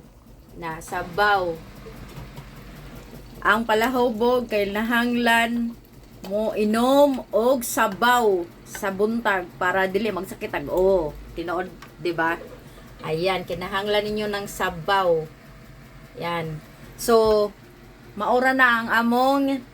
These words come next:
handa karong New Year. Wala mi handa. Ang amo handa karon puro alak. Ayan, guys, puro alak na lang, no?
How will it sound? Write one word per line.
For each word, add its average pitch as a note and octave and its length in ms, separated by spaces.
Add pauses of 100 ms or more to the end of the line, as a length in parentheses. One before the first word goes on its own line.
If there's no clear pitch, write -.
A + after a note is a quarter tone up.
(1300)
handa A#3+ 560
karong A#3 320
New A3 120
Year. G#3 520 (320)
Wala G3 240
mi A3 160
handa. G#3+ 480 (320)
Ang F3+ 60 (100)
amo A#3 160
handa G#3+ 320
karon A3 400 (240)
puro G#3 480 (320)
alak. G3 720 (800)
Ayan, E3 240
guys, F3+ 560
puro E3+ 220
alak F3 340
na F#3 80
lang, F3+ 240
no? F#3+ 160